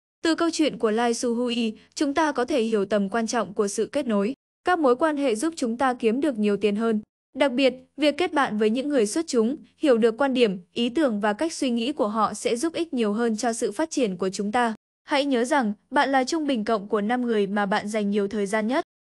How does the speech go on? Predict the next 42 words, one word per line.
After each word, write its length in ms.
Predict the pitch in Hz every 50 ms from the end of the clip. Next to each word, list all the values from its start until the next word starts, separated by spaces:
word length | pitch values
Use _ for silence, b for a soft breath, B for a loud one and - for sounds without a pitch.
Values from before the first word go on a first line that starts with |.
| _ -
Ba, 300 | 247 269 269 262 247 254 -
trả 200 | - - 247 214
tiền 280 | 214 - 233 226 214 202
để 140 | 214 202
học. 200 | 202 208 208 196 - _ _ _ _ _
Thế 160 | - 285 262 269
giới 240 | 262 269 240 254
luôn 240 | 285 302 302 269 247
mang 200 | 247 262 247 240
đến 180 | 220 214 208 262
cho 160 | - 311 277
người 220 | 262 240 220 196
Do 200 | 190 196 220 214
Thái, 360 | 208 - 220 202 202 233 311 - _ _ _
một 140 | - 294 262
bên 220 | 233 294 311 311
là 140 | 285 262 220
của 180 | 214 - 208 202
cải, 300 | - 220 214 202 185 180 - _ _
một 200 | - 247 240 220
bên 240 | 208 254 247 233 226
là 140 | 226 202 196
trí 200 | 190 - 214 214
tuệ. 280 | 208 269 254 233 196 - - _ _ _ _ _
Sự 240 | - - 330 311 277
giàu 200 | 240 294 262 247
có 200 | 254 233 226 254
và 160 | 294 302 247
trí 220 | 214 - 220 214
tuệ 200 | 220 - 285 -
chắc 220 | 196 - 311 320 -
chắn 280 | - 240 214 214 269
là 140 | 294 277 240
đặc 160 | 220 226 214 214
điểm 260 | 214 233 226 208 202
nổi 140 | 208 214 196
bật 200 | 180 196 202 185
nhất 260 | 208 269 339 359 -
của 120 | - 233 208
người 240 | 196 202 202 196 185
Do 200 | - 214 208 208
Thái. 360 | 208 208 196 196 202 233